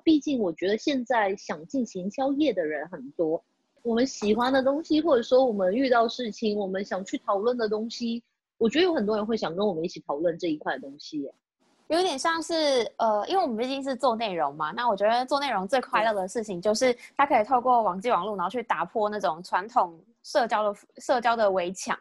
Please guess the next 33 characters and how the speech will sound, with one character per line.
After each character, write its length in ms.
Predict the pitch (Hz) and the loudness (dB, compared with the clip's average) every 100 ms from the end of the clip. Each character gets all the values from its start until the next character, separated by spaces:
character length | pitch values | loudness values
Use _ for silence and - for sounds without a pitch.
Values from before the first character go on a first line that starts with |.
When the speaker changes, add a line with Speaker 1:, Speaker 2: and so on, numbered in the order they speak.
| - | -6
Speaker 2:
因 100 | 285 | -4
为 220 | 330 311 - - _ | -4 -6 -16 -20 _
平 200 | 285 311 | -4 -2
常 220 | 359 240 | -2 -2
可 80 | 214 | -2
能 180 | 185 185 | -2 -4
以 60 | |
前 160 | 170 190 | -2 -2
我 60 | |
们 100 | 175 | -2
就 60 | 214 | -2
是 100 | 240 | 2
要 160 | 247 254 | 2 4
去 260 | 285 240 - _ | 2 0 -4 _
线 260 | - 294 240 | 2 2 2
下 220 | 262 214 | 2 2
才 180 | 208 202 | 2 0
可 160 | 226 | 0
以 60 | 202 | 0
找 160 | 185 165 | 0 2
到 180 | 214 | 2
一 60 | 226 | 2
群 260 | 214 180 170 | -2 -8 -2
就 60 | |
是 20 | |
同， 200 | 202 175 202 | 0 0 0
就 100 | 254 | -2
是 80 | |
同 180 | 240 220 | 2 2
温 140 | 226 277 | 2 0
层 220 | 269 190 | -2 0
的 120 | 180 | -2
人， 220 | 170 170 | 2 0